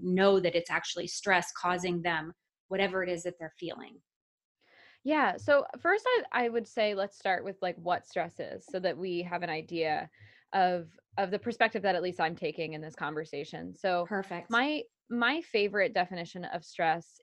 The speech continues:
Speaker 2: is that when the person perceives that the demands exceed their resources, right? The person perceives that the demands on them exceed their resources. So whether they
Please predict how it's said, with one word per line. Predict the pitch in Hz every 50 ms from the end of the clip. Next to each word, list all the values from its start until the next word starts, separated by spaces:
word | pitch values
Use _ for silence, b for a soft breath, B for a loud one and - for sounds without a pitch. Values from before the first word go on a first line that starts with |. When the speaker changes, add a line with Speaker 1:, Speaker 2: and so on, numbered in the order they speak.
| _
Speaker 2:
is | 190 190 180 170
that | - 185 170 160 -
when | 185 196 196 190
the | 185 185
person | - - - 220 220 233 240 - - 277 269 269 269
perceives | 262 - 233 220 220 - - - 202 190 180 180 180 180 175 _
that | - 170 -
the | - 185
demands | 175 190 185 185 180 175 180 180 185 185 190 190 190 196 185 - _ _ -
exceed | 185 180 - - - 175 180 160
their | 170 175 160 160
resources, | 165 165 165 165 160 - 160 135 - - - - 82 - - - - _ _ _ _ _ _ _ _ _ _ _ _ -
right? | - 185 185 175 -
The | 202
person | 196 - - 220 214 - 240 226
perceives | - 220 185 - 202 185 170
that | 185 175
the | 180 175
demands | 185 170 180 180 180 180 180 185 190 170 - - -
on | 175 170 165
them | 170 160 156 165
exceed | 165 - - - 170 165
their | - 170 165
resources. | 165 170 170 165 - 175 156 143 143 - - 139 - -
So | - 175
whether | 165 175 180 180 185 185 185
they | 180 185 180 175 175 175